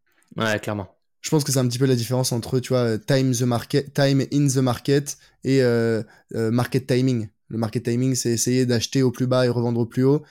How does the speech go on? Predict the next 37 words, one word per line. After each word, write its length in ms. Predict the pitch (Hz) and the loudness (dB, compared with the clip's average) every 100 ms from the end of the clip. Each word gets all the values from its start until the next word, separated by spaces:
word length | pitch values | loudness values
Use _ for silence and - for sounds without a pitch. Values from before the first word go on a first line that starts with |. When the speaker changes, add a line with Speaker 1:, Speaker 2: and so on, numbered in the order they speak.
| _ _ | _ _
Speaker 2:
Time 220 | 131 127 | 0 2
in 120 | 127 127 | 2 2
the 80 | |
market, 480 | 120 117 - 131 131 | 0 -2 0 0 0
c'est 180 | - 131 | 0 0
de, 400 | 117 113 110 107 - _ - | 0 0 0 -4 -8 _ -6
d'essayer 280 | 120 - 123 | 0 0 0
de 40 | |
passer 240 | 127 - | 0 0
le 120 | 123 113 | 0 -2
plus 500 | - 151 160 156 139 | -2 0 2 2 0
de 80 | |
temps 180 | 127 131 | 0 -2
possible 540 | 120 123 - 147 127 117 | -2 -2 0 -2 -2 -2
dans 260 | 117 131 | 0 0
le, 340 | 127 117 110 107 _ _ | 0 0 -2 -4 _ _
dans 160 | 123 135 | -2 2
le 80 | 127 | 2
marché, 340 | 123 - 104 - | 0 -2 -8 -6
investi 360 | 123 120 - | -4 -2 -2
dans 80 | 120 | -4
le 40 | 117 | -4
marché. 240 | 113 - - _ _ _ _ _ _ _ _ _ _ _ - - | -6 -12 -18 _ _ _ _ _ _ _ _ _ _ _ -20 -10
Speaker 1:
Ouais, 200 | 120 113 | -2 0
c'est 120 | - | 0
ça. 280 | 101 - - _ _ _ _ _ | -6 -8 -12 _ _ _ _ _
Et 60 | - | -6
ça, 160 | - | -2
c'est, 420 | 127 113 104 98 98 | 0 0 2 2 0
ben, 320 | 98 101 107 | 0 0 0
la 80 | 98 | -4
philosophie 440 | - 107 107 - | -4 -2 -4 -4
passive, 340 | 107 107 127 | -2 0 -2
c'est, 340 | 131 - 117 113 | -2 -2 0 2
euh, 160 | 98 92 - _ _ | 0 -4 -12 _ _
justement 400 | - 107 110 110 | -10 -6 -4 -4
de 460 | 101 95 92 90 | -4 -6 -6 -8